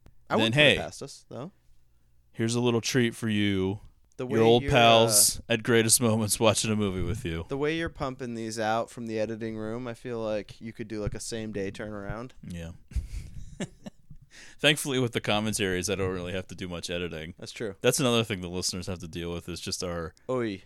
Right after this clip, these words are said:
Speaker 2: unfiltered bullshit. <laughs>
Speaker 1: Yeah. Oof. That's tough.
Speaker 2: All right, but if you are playing along with us, we're on the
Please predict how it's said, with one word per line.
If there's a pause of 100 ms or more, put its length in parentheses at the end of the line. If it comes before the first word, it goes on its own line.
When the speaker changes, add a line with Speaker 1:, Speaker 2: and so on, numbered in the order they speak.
(180)
Speaker 2:
unfiltered (120)
bullshit.
<laughs>
Speaker 1:
Yeah. (300)
Oof. (800)
That's
tough. (200)
Speaker 2:
All
right,
but
if
you
are (180)
playing
along
with
us,
we're
on
the